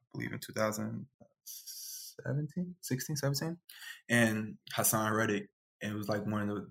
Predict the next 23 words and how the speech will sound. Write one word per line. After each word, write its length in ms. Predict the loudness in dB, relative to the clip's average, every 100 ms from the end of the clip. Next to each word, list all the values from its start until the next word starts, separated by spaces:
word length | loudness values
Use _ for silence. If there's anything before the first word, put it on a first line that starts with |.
| -10
the 60 | -8
final 340 | -2 2 2
plays, 520 | 2 2 4 6 4 4
and 60 |
they 100 | 4
had 120 | 4
a 60 | 2
chance 380 | 0 2 2 0
to 80 | -4
score. 500 | 0 2 4 2 -4 _ _ _
And 80 | 2
he 120 | 6
had, 420 | 8 8 6 4 0
he 140 | 6
was 100 | 6
playing 320 | 6 4 4 4
defensive 420 | 2 0 0 2
end 160 | 2
at 80 | 2
the 60 | 0
time 140 | 2
as 120 | 2
well. 300 | 2 0 0